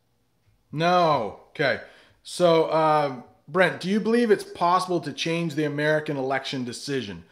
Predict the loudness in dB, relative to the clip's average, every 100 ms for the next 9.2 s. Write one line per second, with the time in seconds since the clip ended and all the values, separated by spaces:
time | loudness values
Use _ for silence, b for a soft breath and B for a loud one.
0 | b b -12 -2 4 4 6 4 2 -2
1 | -8 -20 _ _ _ _ _ _ -4 -2
2 | -2 -2 -2 0 2 0 -2 -2 2 2
3 | 0 0 2 2 0 -4 -4 -4 2 2
4 | 2 -4 -4 2 4 4 -2 -14 -16 _
5 | _ _ _ _ _ _ -2 0 0 -4
6 | -16 -20 -20 -20 -20 -20 _ -2 2 4
7 | 6 6 6 2 -10 -4 0 2 2 0
8 | -6 -18 -20 _ -8 0 2 4 4 4
9 | 0 -6